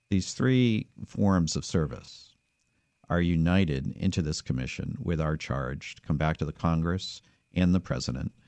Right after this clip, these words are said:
uh, next year in March of twenty twenty with our recommendations. So it's a unique commission. There are eleven commissioners and appointed by the leadership of the House and Senate and the president. So we bring our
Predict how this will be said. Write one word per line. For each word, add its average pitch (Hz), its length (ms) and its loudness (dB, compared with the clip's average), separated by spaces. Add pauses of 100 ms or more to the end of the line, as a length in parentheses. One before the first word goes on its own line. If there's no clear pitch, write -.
(320)
uh, 76 380 -2
next 87 400 -2
year 67 160 -2
in 82 100 0
March 76 300 -2
of - 80 -6
twenty 69 320 -6
twenty - 500 -6 (320)
with 78 160 0
our 73 160 0
recommendations. 73 960 -6 (320)
So 107 180 4
it's 101 140 4
a 110 60 2
unique 104 400 6
commission. 65 400 -2
There 67 100 -4
are 71 60 -2
eleven 85 340 0
commissioners - 800 -6 (560)
and 80 460 2
appointed 85 520 0
by 78 280 2
the 78 100 -6
leadership 82 480 -2
of - 60 -10
the - 80 -6
House 85 340 -2
and 80 160 -2
Senate 69 280 -2
and - 100 -4
the - 100 -6
president. - 460 -8 (640)
So 90 180 0
we 90 140 4
bring 90 360 2
our 73 400 0